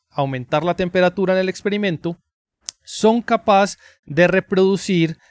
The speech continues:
los elementos prebióticos que vienen de esa combinación de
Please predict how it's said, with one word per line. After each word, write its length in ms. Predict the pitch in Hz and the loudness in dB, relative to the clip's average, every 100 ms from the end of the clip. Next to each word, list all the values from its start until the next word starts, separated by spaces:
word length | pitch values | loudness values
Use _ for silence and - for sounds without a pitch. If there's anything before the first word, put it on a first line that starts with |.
| _ | _
los 420 | 135 139 147 - | -6 -2 -2 -2
elementos 560 | 139 135 135 131 175 - | -4 -2 -4 -4 -6 -6
prebióticos 1120 | - 135 127 165 254 - 175 - 202 208 - - | -2 0 0 0 0 0 -4 -4 -4 -6 -10 -6
que 200 | 175 160 | -2 0
vienen 760 | 165 190 247 214 160 160 165 - | -2 0 0 2 0 -2 -6 -12
de 400 | 135 127 127 123 | -6 -2 0 0
esa 220 | 165 - | -2 -4
combinación 840 | 156 143 139 135 - 156 143 120 | -6 -6 -4 -4 -2 0 -2 -6
de 480 | 120 120 120 117 | -8 -6 -6 -8